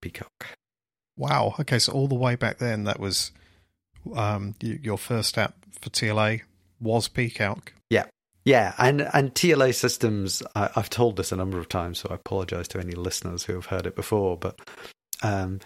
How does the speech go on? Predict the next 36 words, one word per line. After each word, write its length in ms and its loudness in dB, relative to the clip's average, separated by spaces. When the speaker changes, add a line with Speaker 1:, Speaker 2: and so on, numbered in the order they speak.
Speaker 1:
T 180 6
L 100 6
A 100 8
Systems 580 0
then 600 2
was 240 0
a 60 2
company 500 -2
that 200 -2
I 120 0
made 380 -2
up 280 -2
with 380 -8
two 240 0
friends 680 -4
so 180 0
that 100 -2
we 100 -2
could 220 -4
get 200 0
into 280 -6
Apple 240 -6
trade 320 -2
shows 480 -2
that 120 -2
wouldn't 260 -2
allow 420 -2
students 520 -4
in. 160 0
So 160 2
we 140 0
pretended 500 -2
to 100 -6
have 140 -2
a 60 -4
company 500 -6